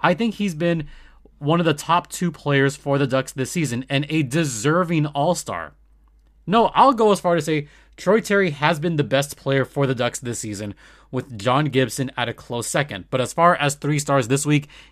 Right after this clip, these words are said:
Gibby is the one. Troy Terry is the two. Troy Terry this season has forty-one points. He's averaging about a point a game.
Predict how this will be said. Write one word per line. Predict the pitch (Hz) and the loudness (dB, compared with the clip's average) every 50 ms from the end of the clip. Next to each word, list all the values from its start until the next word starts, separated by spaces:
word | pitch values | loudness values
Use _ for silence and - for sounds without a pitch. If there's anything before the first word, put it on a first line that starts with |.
| - 127 | -12 -4
Gibby | 113 131 160 160 170 165 | 0 2 2 4 4 4
is | 156 131 127 | 2 2 2
the | 143 131 | -2 -4
one. | 120 120 123 123 123 - _ - - - - _ | -4 -2 -4 -4 -4 -6 _ -18 -20 -20 -20 _
Troy | - - - 156 156 147 | -12 -4 0 2 2 2
Terry | 147 - 151 147 143 143 147 147 | 2 2 2 2 2 2 2 0
is | 143 131 | -4 -4
the | 113 107 | -4 -4
two. | - - 175 175 180 180 175 - _ _ _ _ - | -6 -2 0 0 0 0 -2 -6 _ _ _ _ -14
Troy | - - 220 233 240 | -4 0 2 2 2
Terry | 240 - 214 208 214 214 196 | 2 2 2 4 4 4 4
this | 147 104 104 139 214 214 - | 2 2 4 4 4 4 2
season | - - 226 240 196 151 160 151 151 151 - - _ _ | 0 0 2 2 2 2 2 0 0 -2 -8 -16 _ _
has | - 139 151 175 180 160 139 - - - | 0 2 4 6 6 4 2 -2 -10 -18
forty-one | - - - 175 180 202 214 208 214 208 196 156 110 95 98 101 110 135 160 180 202 208 - _ _ | -20 -6 0 4 6 8 8 6 6 4 0 0 -2 -6 -4 0 2 4 4 4 2 0 -4 _ _
points. | - - 202 208 139 87 - - - - - - _ _ _ _ _ _ _ _ _ _ | -6 -2 0 0 0 -2 -4 -6 -6 -6 -8 -10 _ _ _ _ _ _ _ _ _ _
He's | _ - 156 190 240 233 - - - | _ 0 2 2 2 2 2 2 4
averaging | 139 160 185 170 190 180 147 175 165 143 | 6 6 6 4 2 0 0 0 0 0
about | 135 104 127 127 165 196 202 | 0 2 4 4 4 4 4
a | 175 | 0
point | 147 - - - 147 156 175 185 175 - - | -2 -4 -12 -4 -2 0 0 0 -2 -4 -6
a | 156 147 | -4 -4
game. | 120 101 123 147 165 139 104 85 80 | -4 -2 -2 0 0 0 -2 -4 -8